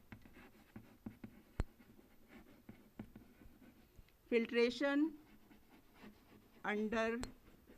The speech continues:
pressure। दूसरा सेलेक्टिव रीअब्जॉर्प्शन,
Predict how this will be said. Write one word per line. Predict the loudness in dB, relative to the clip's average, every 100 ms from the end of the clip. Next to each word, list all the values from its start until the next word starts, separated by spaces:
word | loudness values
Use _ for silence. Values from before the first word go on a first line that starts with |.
| -20 -20 -20 -20 -20 -20 -20 -12 0
pressure। | 2 2 -2 -6 -8 -16 -20 -20 -20 -20 -20 -20 -20 -14 -10 -8 -6 -8 -10 -14 -16 -20 -20 -10 -10 -10 -20 -20 -20 -20 -20 -10
दूसरा | -4 -4 4 4 4 2 -12 -20 -20 -20 -20 -20 -2
सेलेक्टिव | 4 6 6 4 4 4 4
रीअब्जॉर्प्शन, | 0 0 6 6 6 4 4 2 -6